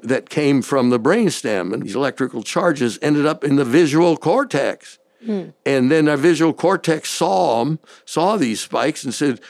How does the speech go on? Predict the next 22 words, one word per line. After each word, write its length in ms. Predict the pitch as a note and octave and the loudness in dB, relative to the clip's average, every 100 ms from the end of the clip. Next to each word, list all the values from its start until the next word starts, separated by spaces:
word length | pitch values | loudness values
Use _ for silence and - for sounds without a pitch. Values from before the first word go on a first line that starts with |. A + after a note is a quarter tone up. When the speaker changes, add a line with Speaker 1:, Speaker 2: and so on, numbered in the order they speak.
| - | -20
Speaker 1:
"What 120 | - E3 | -10 -4
the 60 | |
hell 120 | F3 F#3+ | 0 0
does 120 | D#3+ | 0
that 100 | F#3+ | 2
mean?" 600 | E3+ C4 A3+ A2+ C3 F3+ - - | 2 2 2 0 -2 -4 -10 -18
Speaker 2:
<laughs> 140 | - | -6
Speaker 1:
And 460 | C3 C3+ C3+ C3 B2 _ _ | 0 2 2 0 -2 _ _
so 600 | - D#3 C#3 B2+ C3 - - - | -4 2 2 2 0 -6 -16 -8
tried 220 | D#3+ D3+ | -4 -2
to 60 | C#3 | 0
make 180 | C#3+ | 0
sense 420 | - - B3 A3 - | 0 0 0 0 -2
out 220 | A2+ F2 | -2 -4
of 100 | - | -10
'em. 140 | - | -6
That 160 | C#3+ D3 | -4 -2
was 120 | A#2+ | -2
his 180 | D3+ B2 | -2 0
theory 300 | C#3 B2 C3+ | 2 2 2
of 80 | C3+ | 0
dream, 440 | F#3+ B2+ G2+ - | 0 0 -2 -6